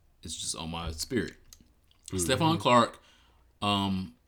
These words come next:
Speaker 1: Stephon Clark's autopsy report has come back, and it was found that he was shot eight times in the back. So, again, last week I spoke his name twenty times because that was the amount of times that,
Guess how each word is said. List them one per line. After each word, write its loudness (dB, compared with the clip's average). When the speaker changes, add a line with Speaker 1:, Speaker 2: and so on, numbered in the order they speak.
Speaker 1:
Stephon 0
Clark's 0
autopsy 0
report -6
has -8
come -2
back, -4
and 2
it -2
was -2
found 0
that 2
he -2
was -2
shot 0
eight 0
times -4
in -8
the -10
back. -14
So, -4
again, -2
last 2
week -6
I 2
spoke -4
his -2
name 0
twenty -4
times -2
because -6
that -4
was -6
the -4
amount -4
of -14
times -6
that, -8